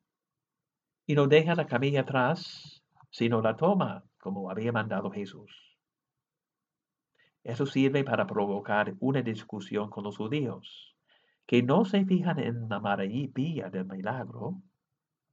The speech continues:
sino en la violación de la ley, según su parecer. Esto es parte esencial del relato, como si fuera la intención de Jesús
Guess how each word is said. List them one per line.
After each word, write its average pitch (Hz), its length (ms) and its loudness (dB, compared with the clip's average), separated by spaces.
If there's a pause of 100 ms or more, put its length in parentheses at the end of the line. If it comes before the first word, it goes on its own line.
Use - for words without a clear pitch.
(420)
sino 120 520 0
en - 80 -10
la 107 60 -10
violación 107 800 -10
de 104 120 -8
la 104 100 -2
ley, 95 400 -12 (200)
según 95 360 -12
su 92 100 -12
parecer. - 420 -16 (2250)
Esto 143 720 2 (880)
es 113 120 -12
parte 110 300 -2
esencial 104 540 -6
del 101 120 -6
relato, 95 480 -10 (920)
como 107 260 -8
si 101 140 -6
fuera 110 300 2
la 107 80 -6
intención 107 480 -4
de 104 120 0
Jesús 135 880 -2